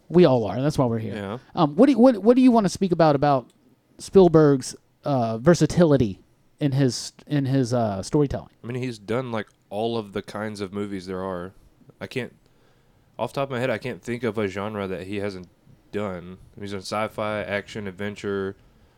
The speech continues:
Speaker 2: drama, uh, c-, whatever genre you would put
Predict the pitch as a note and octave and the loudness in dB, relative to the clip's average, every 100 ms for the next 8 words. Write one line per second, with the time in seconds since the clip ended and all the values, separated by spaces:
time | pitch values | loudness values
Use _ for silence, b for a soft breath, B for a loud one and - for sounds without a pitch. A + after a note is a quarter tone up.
0 | _ - G2 G2+ G2 G2 G2 F#2+ _ _ | _ -8 -4 -4 -4 -6 -6 -8 _ _
1 | _ _ _ _ - F#2+ F#2 F2+ F2+ - | _ _ _ _ -10 -6 -6 -6 -10 -18
2 | _ _ _ _ _ _ _ - - _ | _ _ _ _ _ _ _ -18 -18 _
3 | _ _ - A#1 _ _ _ _ - _ | _ _ -20 -20 _ _ _ _ -20 _
4 | _ - A2+ A2+ G#2+ G#2 G2+ G2 G#2+ A2 | _ -10 -4 0 0 -2 -4 -4 -4 -4
5 | G#2+ G#2+ G#2 G#2 G2+ G#2+ A2 G#2 B2 | -4 -4 -2 -2 -4 -6 -8 -6 -10